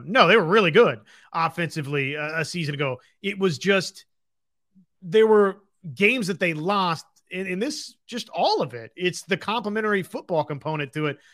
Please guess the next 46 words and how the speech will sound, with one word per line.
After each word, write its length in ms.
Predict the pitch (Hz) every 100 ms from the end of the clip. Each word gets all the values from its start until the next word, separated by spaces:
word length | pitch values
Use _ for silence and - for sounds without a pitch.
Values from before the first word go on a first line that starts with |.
| _ _ -
Oklahoma 520 | 190 220 220 202 214
just 260 | 170 147 120
didn't 340 | 220 254 247
seem, 460 | 170 - 220 220 214
and, 160 | 180 170
and 140 | 175
it, 140 | 190 - _ _ _ _
you 120 | 170
know, 100 | 165
timeouts, 840 | 156 - 185 190 190 190 151 - - _ _ -
uh, 100 | 139
the 120 | 139 156
way 240 | 170 196
that 300 | 185 185 170
the 100 | 175
tempo 400 | - 190 180 170
ran 260 | 156 151 139
offense. 320 | 135 151 135
I 100 | 156
mean, 120 | 175
you 100 | 196
could, 480 | 196 190 165 156 156 202
a 80 | 180
number 420 | 185 214 247 196
of 80 | 131
different 240 | 139 135
things, 280 | 135 123 - _ _ -
not 260 | 208 240
just 220 | 226 214
the 80 | 180
tempo 420 | - 196 175 175
of 100 | 165 143
the 100 | 151
offense. 320 | 156 156 175
It's 120 | 156
just 220 | 190 -
like, 240 | 170 151 - _ _ _ -
it 80 |
didn't 200 | 151 302
feel 140 | 220 240
like 140 | 208
Oklahoma 520 | 190 214 196 170 185
had 120 | 170 160
a 40 |
good 220 | 147 131
pulse 580 | - - 185 151 - -